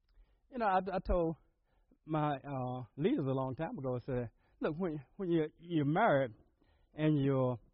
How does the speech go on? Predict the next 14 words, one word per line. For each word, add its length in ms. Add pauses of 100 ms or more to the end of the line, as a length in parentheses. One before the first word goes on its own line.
(540)
wife 400
says, 220 (840)
'Look, 300 (1160)
you 320
do 300
this 260 (880)
and 220
that's 220
not 260
right. 340 (680)
It 120
is 100
not 300
right. 260